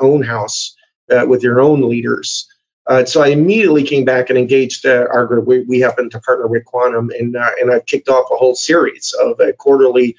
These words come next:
uh, reviews around burnout for my own folks, right? Uh, our hospital partners re-, require of me and of my team more than ever to be on our A game.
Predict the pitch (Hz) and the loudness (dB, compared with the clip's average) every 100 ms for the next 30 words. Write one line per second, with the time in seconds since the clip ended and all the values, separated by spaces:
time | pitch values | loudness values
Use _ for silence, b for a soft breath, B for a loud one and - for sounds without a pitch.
0 | b b b - 123 123 127 139 160 127 | b b b -2 0 2 2 4 2 2
1 | - 123 123 131 139 135 143 160 123 - | 0 0 2 2 2 2 0 0 -2 -4
2 | - _ _ _ - 143 139 135 156 - | -10 _ _ _ -2 0 2 2 2 -2
3 | - - - - 127 127 B B - 127 | -8 -8 -6 0 0 0 B B -2 0
4 | 123 135 165 165 147 147 - 135 - 135 | 0 2 2 2 -2 -2 0 -2 0 -2
5 | 143 143 143 - 131 131 120 127 123 139 | 0 0 -2 -4 -2 -2 0 -2 -2 0
6 | 135 143 139 - 127 127 127 131 151 123 | 2 2 2 2 0 0 0 0 0 0
7 | 123 127 123 127 127 123 - 127 131 123 | -2 -2 -2 0 0 -2 -2 0 0 2
8 | 131 156 139 127 127 131 151 - b _ | 2 2 2 0 2 2 0 -4 b _
9 | 127 131 127 131 127 120 120 120 135 147 | 0 2 2 2 0 0 -2 0 0 0
10 | 156 | -4